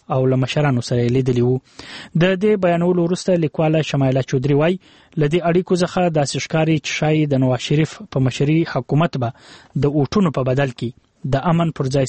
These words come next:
ساتلو او نورو اهدافو د لاسته راوړنو لپاره دغو انتها پسندو ډلو ته د مراعاتو ورکولو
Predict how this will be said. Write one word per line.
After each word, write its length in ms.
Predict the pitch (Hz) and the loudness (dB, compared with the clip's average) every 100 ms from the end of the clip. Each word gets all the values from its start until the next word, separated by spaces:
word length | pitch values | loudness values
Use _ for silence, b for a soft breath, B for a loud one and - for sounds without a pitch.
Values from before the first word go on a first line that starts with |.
| - | -2
ساتلو 400 | 120 - 180 196 b b b - | -2 0 0 0 b b b -4
او 140 | 139 139 175 | -2 2 2
نورو 200 | 185 156 - 147 | 2 0 -2 -4
اهدافو 440 | 135 156 160 170 151 | 0 -2 -2 -2 0
د 100 | 135 131 | 0 0
لاسته 280 | 123 - 127 | -2 -2 0
راوړنو 380 | 127 135 127 117 | 2 2 2 0
لپاره 360 | 117 160 180 190 b b b - | 0 0 0 -2 b b b -8
دغو 380 | 135 165 165 175 170 185 | -2 0 0 0 -2 -4
انتها 360 | 131 - 127 127 - | -4 -2 -2 -2 -4
پسندو 480 | 127 143 135 123 127 | -4 0 2 2 2
ډلو 160 | 180 180 | 2 2
ته 80 | 196 180 B B B 147 | -2 -4 B B B -4
د 120 | 135 139 | 0 2
مراعاتو 440 | 135 147 160 - 165 | 2 2 0 0 0
ورکولو 500 | 135 123 143 143 | 0 0 0 0